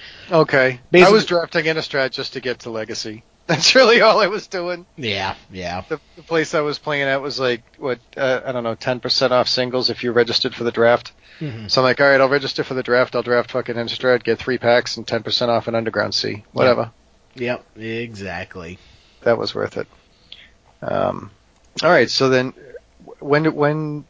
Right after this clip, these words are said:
Speaker 1: any idea when they're gonna start releasing spoilers for that Egyptian set?
Speaker 2: Uh, I have no idea. Probably soon. They keep, they keep jamming new sets down our throats, so I wouldn't be surprised if they've already started and I didn't notice.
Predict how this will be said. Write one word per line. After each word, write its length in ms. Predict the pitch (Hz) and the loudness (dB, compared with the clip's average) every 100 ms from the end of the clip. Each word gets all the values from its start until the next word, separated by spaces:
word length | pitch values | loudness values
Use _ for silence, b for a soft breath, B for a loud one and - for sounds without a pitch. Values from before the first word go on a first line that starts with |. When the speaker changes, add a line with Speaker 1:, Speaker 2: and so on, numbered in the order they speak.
| - - | -12 -4
Speaker 1:
any 240 | 135 143 | 0 2
idea 260 | 139 131 131 | 2 2 0
when 100 | 127 | 0
they're 80 | 123 | -2
gonna 100 | 117 | 0
start 240 | - 120 | 2 2
releasing 340 | 127 123 - | 2 -2 -4
spoilers 760 | 113 - - - 110 127 180 196 | -6 -6 -6 -2 2 2 2 0
for 140 | - | 0
that 240 | 214 220 - - | 2 2 0 -8
Egyptian 520 | 170 170 196 196 214 | -6 0 2 2 -2
set? 280 | 190 208 208 B B B | 2 4 2 B B B
Speaker 2:
Uh, 100 | 208 | 8
I 280 | 190 175 160 | 10 10 8
have 140 | 127 | 6
no 140 | 127 120 | -6 -8
idea. 320 | 110 113 113 | -8 -8 2
Probably 400 | 202 208 165 127 | 8 8 6 0
soon. 480 | - 127 120 120 107 | -4 -6 -6 -6 -2
They 140 | 165 | 0
keep, 320 | 165 160 - - | 2 -2 -4 -8
they 100 | 135 | -4
keep 180 | 156 | -4
jamming 360 | 123 120 117 113 | -4 -8 -8 -10
new 120 | 110 | -10
sets 280 | 98 104 - | -10 -10 -8
down 220 | 104 104 | -8 -8
our 100 | 98 | -10
throats, 380 | 92 101 95 90 | -12 -12 -10 -8
so 100 | 113 | -6
I 100 | 104 | -6
wouldn't 180 | 101 95 | -8 -12
be 80 | 95 | -12
surprised 480 | - 101 95 87 | -8 -6 -6 -8
if 200 | 90 - | -14 -14
they've 240 | 98 92 85 | -10 -10 -8
already 260 | 87 87 80 | -10 -10 -10
started 440 | - 82 82 82 | -10 -10 -10 -14
and 140 | 90 | -14
I 100 | 85 | -14
didn't 220 | 87 85 71 | -12 -14 -16
notice. 480 | 87 90 90 - | -16 -12 -10 -10